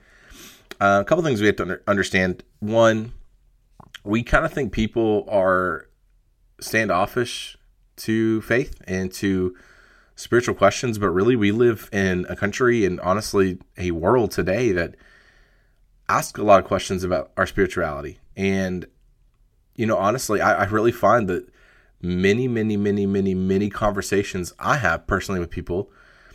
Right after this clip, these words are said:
about their faith, um, is hardly ever met with m-,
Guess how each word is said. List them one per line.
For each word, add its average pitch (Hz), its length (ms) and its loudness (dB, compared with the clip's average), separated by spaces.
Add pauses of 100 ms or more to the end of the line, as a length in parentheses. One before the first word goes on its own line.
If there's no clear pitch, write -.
(300)
about 95 280 2
their 98 120 -2
faith, - 520 2 (260)
um, 87 440 2
is 92 420 -2 (140)
hardly 139 460 0
ever 95 160 0
met 95 280 -2
with 92 200 -6
m-, 90 140 -8